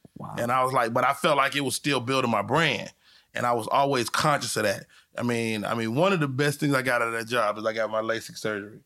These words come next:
Speaker 1: <laughs>
Speaker 2: So I, I got some good eyes for a few years. It's starting to wane now, but I got, I got some, <laughs> definitely got some, you know, uh, some good eyes out of that deal. But so that happened.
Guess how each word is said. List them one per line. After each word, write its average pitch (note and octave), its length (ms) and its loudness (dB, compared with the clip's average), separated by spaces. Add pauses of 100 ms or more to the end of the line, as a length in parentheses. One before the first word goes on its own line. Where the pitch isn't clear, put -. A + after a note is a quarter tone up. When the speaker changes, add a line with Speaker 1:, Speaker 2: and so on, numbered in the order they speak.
Speaker 1:
<laughs> A#2+ 80 0 (440)
Speaker 2:
So A#2+ 140 0
I, A2 160 2 (100)
I A#2 120 2
got A2+ 280 -2
some A2 200 -4
good A#2 180 0
eyes G#2 460 0
for G2+ 180 -4
a F#2 40 -6
few G#2+ 180 -2
years. G2+ 260 0
It's A2+ 240 -2
starting A#2+ 300 0
to G#2 40 0
wane G#2+ 380 0
now, G2+ 220 0
but F2 220 -12 (520)
I A#2 80 -2
got, A#2 260 -2
I A2+ 80 -2
got A2+ 220 -2
some, G#2 160 -10
<laughs> G#2+ 80 -20
definitely A2 320 -2
got G#2 220 0
some, G#2 320 -10 (420)
you G#2+ 160 -4
know, G#2 380 -2
uh, - 420 -4
some G#2+ 300 -6
good A2+ 180 0
eyes G#2+ 320 0
out G2 140 -2
of G2+ 60 -6
that G#2 140 -8
deal. G#2 220 -8 (420)
But A2+ 280 0 (240)
so A#2+ 180 0
that F#3 320 4
happened. G3 580 2